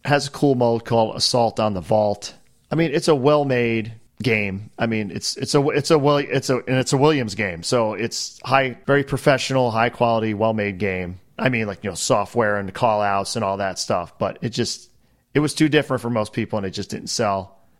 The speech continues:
But the, I, I do like the, the token, 'cause there's a little slit in the, right in the center. And when the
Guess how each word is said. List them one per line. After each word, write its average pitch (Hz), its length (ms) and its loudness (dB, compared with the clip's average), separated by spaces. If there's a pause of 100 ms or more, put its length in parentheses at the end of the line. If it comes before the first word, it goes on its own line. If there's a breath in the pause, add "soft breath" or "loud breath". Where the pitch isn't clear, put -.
(140)
But - 180 2
the, 113 480 -2
I, 123 200 2
I 139 40 2
do 139 180 2
like 123 280 2
the, 110 260 -2
the 117 80 -4
token, 107 640 -2 (380)
'cause 143 160 2
there's 139 140 0
a 139 60 2
little 147 200 2
slit - 480 0
in 123 80 -2
the, 101 260 -4 (640)
right 135 100 0
in 127 60 -6
the 127 80 0
center. 113 360 -2
And 95 80 -4
when 101 120 -6
the 92 100 -8